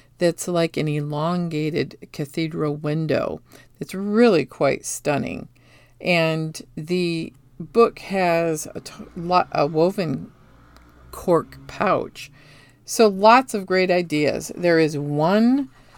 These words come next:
um, quilt block in here that I really like. However,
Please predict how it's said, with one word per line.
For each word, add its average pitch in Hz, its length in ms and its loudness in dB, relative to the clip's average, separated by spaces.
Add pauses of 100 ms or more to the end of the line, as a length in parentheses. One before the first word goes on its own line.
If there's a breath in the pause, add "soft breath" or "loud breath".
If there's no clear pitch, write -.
(180 soft breath)
um, 165 460 0
quilt - 420 2
block 151 440 2
in 151 180 -2
here 143 300 -4
that 139 260 0
I 147 140 2
really 151 840 2
like. - 540 -4 (360 soft breath)
However, 220 560 4